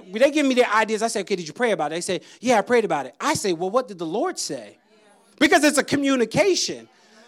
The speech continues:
So my fear is that you would walk out of here and do nothing with it. But my hope, my deepest desire is that you would lean on the fact that Christ has died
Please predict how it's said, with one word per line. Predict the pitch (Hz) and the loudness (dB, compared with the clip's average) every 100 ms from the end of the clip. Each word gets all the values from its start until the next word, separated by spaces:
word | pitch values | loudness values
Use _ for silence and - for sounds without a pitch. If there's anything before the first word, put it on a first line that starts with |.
| _ - | _ -6
So | - | 0
my | 247 | 2
fear | 220 359 349 | 2 2 2
is | 254 | 2
that | 220 220 | -2 -4
you | 220 | -6
would | 185 | 0
walk | 196 190 | 0 0
out | 175 160 | -6 -6
of | |
here | 156 151 | -8 -10
and | 143 | -10
do | |
nothing | 135 143 139 123 | -10 -12 -12 -18
with | 123 117 | -16 -18
it. | - _ _ _ _ _ _ _ _ - | -20 _ _ _ _ _ _ _ _ -6
But | 202 | -6
my | 170 139 | -6 -14
hope, | - - 254 214 - _ _ _ _ _ _ | -16 -12 -4 -4 -6 _ _ _ _ _ _
my | 170 165 | -10 -8
deepest | 240 214 190 | -6 -6 -6
desire | 160 135 196 196 156 | -8 -10 -6 -4 -4
is | 151 | -8
that | 147 | -10
you | 214 | -8
would | 156 | -8
lean | 143 202 208 202 - | -8 -4 -4 -6 -8
on | 175 160 | -10 -10
the | 135 | -16
fact | - 170 156 | -14 -14 -14
that | 123 120 | -20 -20
Christ | - 180 196 147 | -14 -12 -12 -16
has | 120 | -20
died | _ 175 175 151 139 | _ -12 -8 -8 -8